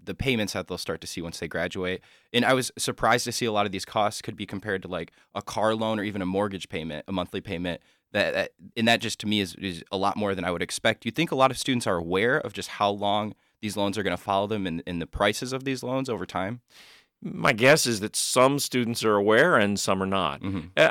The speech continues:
Speaker 2: I think it does put it into context. I, I, I'm not about to say that, um, I, I'm not concerned about student loan debt, um, but, uh, a lot of students don't have any debt.
Speaker 1: Mm-hmm.
Speaker 2: Uh,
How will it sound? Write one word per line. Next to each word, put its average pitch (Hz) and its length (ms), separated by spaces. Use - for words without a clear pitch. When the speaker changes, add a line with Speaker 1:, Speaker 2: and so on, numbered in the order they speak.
Speaker 2:
I 180 80
think 285 240
it 269 100
does 220 220
put 208 260
it 175 120
into 165 480
context. 175 720
I, 95 140
I, 139 220
I'm 151 140
not 208 160
about 160 360
to 113 100
say 110 320
that, 92 240
um, 92 500
I, 101 240
I'm 101 120
not 101 180
concerned 107 540
about 147 260
student 139 400
loan 123 240
debt, 127 320
um, 113 360
but, 113 520
uh, 104 360
a 104 80
lot 110 180
of 123 60
students 110 320
don't 101 160
have 98 180
any 107 160
debt. 85 300
Speaker 1:
Mm-hmm. 87 200
Speaker 2:
Uh, 123 200